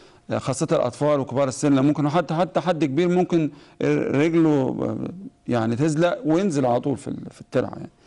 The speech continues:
فنتمنى يبقى في رد فعل من، آه، الوحدة المحلية لمركز ومدينة ساقولتا بسوهاج بالتعاون مع الجهات المعنية، مع اللي هم طبعا قدموا استغاثة للدكتور عبد الفتاح سراج،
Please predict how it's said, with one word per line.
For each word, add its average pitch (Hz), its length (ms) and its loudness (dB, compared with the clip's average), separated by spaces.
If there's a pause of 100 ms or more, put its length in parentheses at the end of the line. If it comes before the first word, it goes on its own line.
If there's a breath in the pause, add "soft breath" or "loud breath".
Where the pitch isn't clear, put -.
(460 loud breath)
فنتمنى 160 580 2
يبقى 156 120 4
في 160 200 4
رد 151 220 2
فعل 143 380 2
من، 135 420 4
آه، 104 600 -4 (600)
الوحدة 135 260 0
المحلية 123 320 0
لمركز 120 580 -2 (360 soft breath)
ومدينة 127 280 0
ساقولتا 127 420 -4
بسوهاج 120 1080 0 (400 soft breath)
بالتعاون 135 400 0
مع 123 100 2
الجهات 120 300 -2
المعنية، 135 580 2
مع 120 220 2
اللي 101 140 -4
هم 135 240 2
طبعا 135 420 -2
قدموا 131 280 0
استغاثة 131 760 0 (480 loud breath)
للدكتور 117 440 -2
عبد 117 120 -2
الفتاح 113 340 -4
سراج، 143 400 0